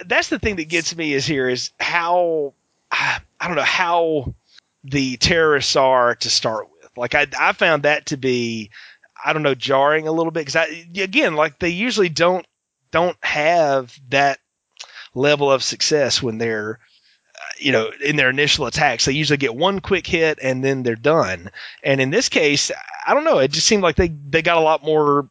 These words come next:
damage done before it finally got Rostov out. And let me ask you, is it just the killing of his friend, or is it the killing of his friend and compounded on top of all of the, the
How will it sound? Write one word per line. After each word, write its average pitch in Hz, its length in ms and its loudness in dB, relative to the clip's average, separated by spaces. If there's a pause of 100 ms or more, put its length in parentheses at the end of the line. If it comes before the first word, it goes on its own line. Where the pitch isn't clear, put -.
(120)
damage 127 540 0
done 127 240 0
before 139 260 0
it - 80 -4
finally 165 320 2
got 143 240 0
Rostov 131 540 -2
out. 123 300 0 (260)
And 302 100 -2
let 403 80 2
me 269 120 2
ask 226 200 0
you, 165 100 -2
is 180 140 0
it 202 100 -10
just - 300 -2
the 240 80 -4
killing 277 400 -2
of 220 100 0
his 226 180 -2
friend, 269 440 0
or 185 140 2
is 151 240 0 (100)
it 151 160 -2
the 151 80 -2
killing 262 380 2
of 202 80 0
his 180 100 -2
friend 226 460 0
and 151 480 0 (360)
compounded 185 600 0
on 151 160 0
top - 420 -2
of 151 580 0 (360)
all 170 240 2
of 156 180 0
the, 135 460 2
the 135 240 -2